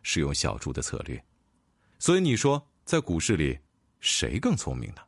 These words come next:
其实谁都不傻。想明白对方会怎么干以后，谁都做了自己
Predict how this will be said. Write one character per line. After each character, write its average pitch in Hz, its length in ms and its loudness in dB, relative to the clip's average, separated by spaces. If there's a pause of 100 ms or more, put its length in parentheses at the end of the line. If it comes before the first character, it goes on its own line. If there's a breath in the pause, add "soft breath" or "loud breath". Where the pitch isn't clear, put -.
(920)
其 - 240 0
实 85 160 -2
谁 62 340 0
都 73 140 0
不 71 120 -4
傻。 - 240 -4 (680)
想 120 260 4
明 123 140 2
白 139 100 2
对 117 160 2
方 120 160 0
会 113 140 2
怎 76 140 0
么 67 80 0
干 78 200 0
以 62 80 -4
后， 65 320 -2 (280)
谁 76 260 0
都 190 180 2
做 113 200 2
了 69 100 0
自 107 180 0
己 - 240 -4